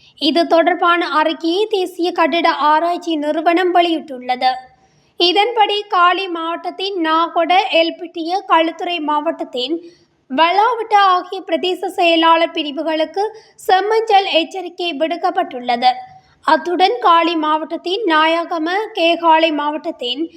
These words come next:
தெஹியோவிட்ட, மாத்தறை மாவட்டத்தின் பிட்டபெத்தர ஆகிய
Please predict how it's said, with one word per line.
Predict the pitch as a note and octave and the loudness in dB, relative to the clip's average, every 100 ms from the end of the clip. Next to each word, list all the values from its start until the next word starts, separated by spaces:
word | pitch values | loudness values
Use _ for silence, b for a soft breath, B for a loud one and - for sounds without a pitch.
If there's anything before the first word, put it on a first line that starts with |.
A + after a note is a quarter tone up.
| B B _ C4+ | B B _ 0
தெஹியோவிட்ட, | E4+ E4+ A#4+ A#4+ A4+ A#4 G#4 G#4 F4 | 0 2 0 0 -2 2 4 4 2
மாத்தறை | E4+ F4 F4+ F#4+ F#4 | 0 -2 -2 -2 0
மாவட்டத்தின் | E4 D#4+ E4 E4 E4+ F#4 G4+ G#4+ | 0 0 0 -2 -4 -6 -4 -2
பிட்டபெத்தர | F4 F#4+ F#4 E4+ F4+ E4+ | 0 0 -2 -2 2 2
ஆகிய | E4 D#4+ D#4+ - B3+ A#3+ B3 | 4 0 -2 -10 -10 -8 -10